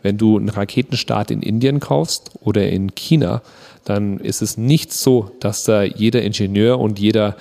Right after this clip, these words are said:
ähm, jeder Verantwortliche unbedingt an C O zwei Effizienz, ähm, denkt.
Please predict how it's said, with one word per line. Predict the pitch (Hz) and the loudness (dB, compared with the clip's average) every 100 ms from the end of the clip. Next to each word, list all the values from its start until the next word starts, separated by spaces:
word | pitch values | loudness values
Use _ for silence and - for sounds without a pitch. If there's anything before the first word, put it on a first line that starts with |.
| - - - - | -16 -20 -10 -4
ähm, | 95 101 _ - - | -2 -4 _ -20 -2
jeder | 110 113 107 | 2 4 2
Verantwortliche | - - 135 127 107 101 101 - 110 | -2 -2 -2 0 0 0 -4 -4 -4
unbedingt | 110 110 110 104 104 - | -2 -2 -2 -2 -4 -6
an | 101 98 - | -4 -4 -6
C | - 110 | 0 0
O | |
zwei | 107 - 110 107 104 - - | 0 -2 0 0 -2 -6 -12
Effizienz, | - - 95 - 107 92 90 - - - - | -10 -6 -8 -6 -6 -4 -6 -10 -14 -16 -10
ähm, | 104 98 - | -8 -8 -8
denkt. | 101 95 - | -8 -8 -12